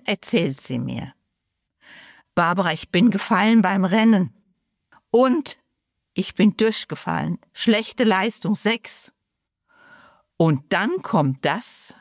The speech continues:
was hängen bleibt. Ich wurde so ausgelacht. Diese blöden Kommentare, diese Blicke. Und ganz ehrlich,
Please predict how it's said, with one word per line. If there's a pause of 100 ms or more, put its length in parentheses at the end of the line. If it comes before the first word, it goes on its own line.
was
hängen
bleibt. (1120)
Ich
wurde
so
ausgelacht. (520)
Diese
blöden
Kommentare, (220)
diese
Blicke. (840)
Und
ganz (100)
ehrlich,